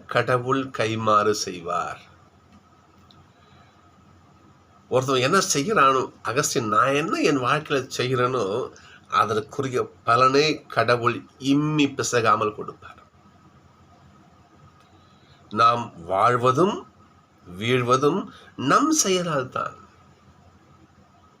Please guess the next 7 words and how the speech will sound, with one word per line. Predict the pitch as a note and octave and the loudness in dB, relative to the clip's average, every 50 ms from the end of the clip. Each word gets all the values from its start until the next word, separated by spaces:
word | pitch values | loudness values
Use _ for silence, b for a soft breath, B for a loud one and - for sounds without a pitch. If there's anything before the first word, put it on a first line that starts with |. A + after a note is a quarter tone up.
| _ _ _ _ _ - - _ _ _ _ _ _ _ _ _ - - _ _ _ _ _ _ _ - | _ _ _ _ _ -20 -20 _ _ _ _ _ _ _ _ _ -20 -20 _ _ _ _ _ _ _ 0
பிறகு | B2+ C3+ C#3 C3+ | 2 2 2 2
சொன்னாங்க | C3+ B2+ A#2+ A#2+ A#2 | 2 2 2 2 2
இல்லையா, | A#2 A2+ A#2+ C3 C#3+ C3+ G#2+ - B B B B B - - - | 0 0 0 0 0 0 -2 -4 B B B B B -20 -16 -6
"தீதும் | - D3+ D#3 E3 E3+ D3+ C#3+ E3 E3 E3+ F3 - - A2 G#2+ G#2+ | -4 -2 0 0 -2 0 0 0 0 0 -2 -4 -6 -8 -6 -2
நன்றும் | A2 A#2 C3 D3+ D#3+ D#3+ D#3 - D#3+ D#3+ E3 D#3+ - - - _ - | 0 2 2 2 0 0 0 0 -2 -2 -2 -4 -6 -12 -20 _ -4
பிறர் | D3+ D3 D3+ D#3 D#3+ D3+ C#3 D3+ - | -2 -2 0 2 0 0 0 -2 -2
தரவாரா." | - C3+ C#3 C#3 C#3+ C#3+ C3 A#2 A2+ A2 A2 A2 A2 G#2+ A2 A#2 B2 | 0 2 2 4 4 2 2 2 4 4 6 6 4 4 4 2 2